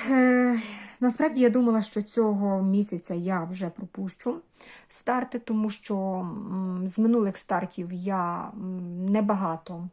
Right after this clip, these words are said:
речей завершила. Ну, але, м, мені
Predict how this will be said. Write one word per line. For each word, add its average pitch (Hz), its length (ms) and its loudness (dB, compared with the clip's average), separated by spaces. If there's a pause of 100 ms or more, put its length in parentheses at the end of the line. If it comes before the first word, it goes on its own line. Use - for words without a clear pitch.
(120)
речей 190 480 -2
завершила. 285 680 0 (720)
Ну, 277 400 0
але, 214 260 4
м, 190 800 0 (500)
мені 202 800 4